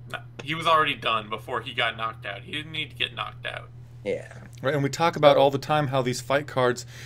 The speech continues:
Speaker 3: our lasting impression is how the main event turned out. And the main event,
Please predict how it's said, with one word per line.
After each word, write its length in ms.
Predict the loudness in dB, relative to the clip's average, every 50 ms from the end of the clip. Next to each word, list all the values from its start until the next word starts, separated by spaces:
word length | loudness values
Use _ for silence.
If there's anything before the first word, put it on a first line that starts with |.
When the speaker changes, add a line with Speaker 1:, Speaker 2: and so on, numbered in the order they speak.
| -16 -16 -16 -16 -14 -14 -14 -14 -14 -8 0 2
Speaker 3:
our 100 | 4 4
lasting 420 | 6 6 6 6 6 4 2 2
impression 540 | 0 0 2 4 4 4 4 2 -2 -2 -2
is 320 | 0 0 0 0 -2 -6 -12 -12 -10
how 240 | -4 2 4 4 4
the 80 | 4 4
main 240 | 2 4 4 4 4
event 340 | 4 6 4 4 4 2
turned 240 | 0 0 0 4 6
out. 160 | 6 6 6
And 100 | 6 4
the 40 | -2
main 180 | 0 0 0 -2
event, 400 | -2 2 2 4 4 4 2